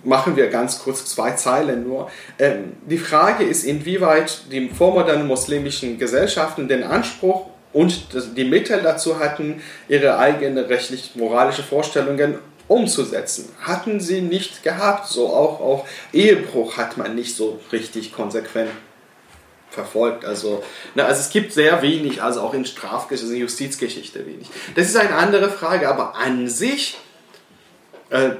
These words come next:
man war tolerant gegenüber, also man ist vielleicht auch heute noch auch so tolerant, also das hat sich auch vielleicht nicht geändert, ähm,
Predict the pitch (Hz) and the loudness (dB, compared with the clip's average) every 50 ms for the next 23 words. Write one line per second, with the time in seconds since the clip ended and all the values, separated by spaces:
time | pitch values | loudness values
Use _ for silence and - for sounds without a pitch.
0 | - - 127 135 135 131 131 123 120 - 139 127 123 120 113 113 120 151 220 277 | -6 -2 0 0 2 4 2 2 2 2 0 2 2 2 0 0 -2 -2 -2 -2
1 | - - - - - - 202 202 202 196 202 185 185 180 185 175 - 156 151 165 | -4 -8 -10 -10 -4 -4 -2 0 2 2 2 2 2 2 2 2 2 2 0 0
2 | 165 156 160 - - - - - 196 170 170 - - 113 113 - 143 208 302 302 | -2 -2 -2 -2 -4 -4 -2 0 2 2 2 2 2 -2 -2 2 2 2 2 2
3 | 330 311 247 185 180 175 95 135 139 - - 135 127 127 131 120 120 120 113 110 | 2 2 2 2 2 2 0 -2 -2 0 0 -2 -2 0 -2 -2 -2 0 -2 -2
4 | 110 127 196 - 135 120 120 120 143 156 156 156 156 127 - - - - - 107 | -4 -6 -4 -4 -4 -4 -4 -6 -6 -6 -6 -4 -2 0 0 0 -2 -4 -4 -4
5 | 95 - - 95 90 - - 92 104 165 240 233 139 135 156 190 - - - - | -4 -6 -8 -14 -12 -8 -6 -2 0 0 0 0 0 0 0 -2 -4 -8 -14 -16
6 | - - - - - 135 143 151 143 139 151 160 156 | -16 -16 -18 -4 2 2 2 2 2 -2 -4 -6 -8